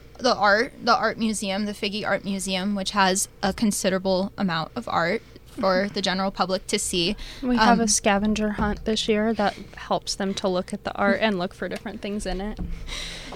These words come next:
Speaker 1: And, and of course, of course, looking at the amazing, amazing art that we have, have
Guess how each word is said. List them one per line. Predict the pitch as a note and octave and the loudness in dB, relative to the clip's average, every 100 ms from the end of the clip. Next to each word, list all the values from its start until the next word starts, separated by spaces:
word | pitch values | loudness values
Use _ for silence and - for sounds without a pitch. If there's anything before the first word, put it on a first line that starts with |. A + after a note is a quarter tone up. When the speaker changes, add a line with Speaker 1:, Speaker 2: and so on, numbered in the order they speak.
| - | -6
Speaker 1:
And, | - A3 G#3+ G#3 G3+ G3 - - - | 0 4 4 4 0 -2 -6 -12 -2
and | A#3+ A3 | 0 2
of | - | 2
course, | A#3 G3+ - | 2 2 2
of | - | -2
course, | G#3+ G3 | -2 -2
looking | G3 G#3 G3 F#3 - | -2 -4 -4 -4 0
at | F#3 F#3+ - A3+ | 2 0 -4 -8
the | G3+ F#3+ F#3+ G3 - - | -4 -2 -4 -6 -14 -10
amazing, | - G#3 G3+ G3 G3 G3 - | -2 0 0 0 -2 -2 -4
amazing | G3+ G3 G3 G3 | -2 0 0 0
art | - F#3+ - | 0 2 4
that | F#3+ | 4
we | G3 | 4
have, | F#3+ E3+ E3 A3 - - - | 4 6 6 4 -4 -20 -8
have | - F3 F#3 | 2 2 2